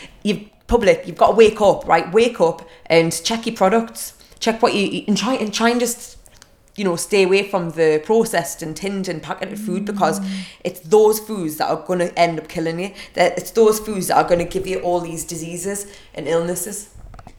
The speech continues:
Speaker 2: the end of the day, if you look at the older generation, why did they live a lot longer? Why were they a lot more healthier? Why is their memory a lot more better and our,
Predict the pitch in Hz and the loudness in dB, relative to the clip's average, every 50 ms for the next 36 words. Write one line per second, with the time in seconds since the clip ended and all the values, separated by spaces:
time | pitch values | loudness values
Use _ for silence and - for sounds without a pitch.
0 | - - 277 269 294 302 262 254 196 202 196 226 233 208 185 190 190 - 226 226 | -16 -8 -4 -2 -2 -2 -2 -2 -2 -2 2 2 4 4 2 0 -2 -4 -6 -6
1 | 226 - 262 - 226 226 220 220 - 208 196 214 196 196 202 202 208 202 202 - | -4 -4 -4 -2 2 2 2 2 2 0 0 0 0 2 2 2 0 0 0 -2
2 | 202 185 170 170 202 220 220 226 233 233 233 226 214 208 208 208 208 208 196 208 | -2 -2 0 2 2 2 4 2 2 0 0 0 0 0 0 0 -2 -2 -2 -2
3 | 190 196 196 - - 190 190 196 180 170 175 175 175 185 202 202 208 214 208 208 | -2 -2 -4 -4 -2 -2 -2 -2 -2 -2 -2 -2 0 0 2 2 0 0 0 -2
4 | 202 196 196 190 190 190 190 190 - 190 190 185 - - 214 202 190 190 - 190 | -2 -2 0 0 0 0 -2 -2 -2 -2 -2 -2 -2 -2 -2 -2 -2 -2 -4 -4
5 | 180 180 180 190 202 208 220 214 202 220 214 202 196 196 196 190 190 185 185 190 | -4 -2 0 2 2 2 0 -2 -4 -4 -2 -2 0 0 -2 -2 -2 -4 -6 -8
6 | - - 196 208 202 - 190 196 190 185 220 202 - - - - - 175 - - | -6 -4 -2 -2 0 0 0 0 4 4 4 4 4 0 -4 -4 -2 -2 -2 -2
7 | 185 185 180 185 180 - | -2 -2 -2 -2 -2 -4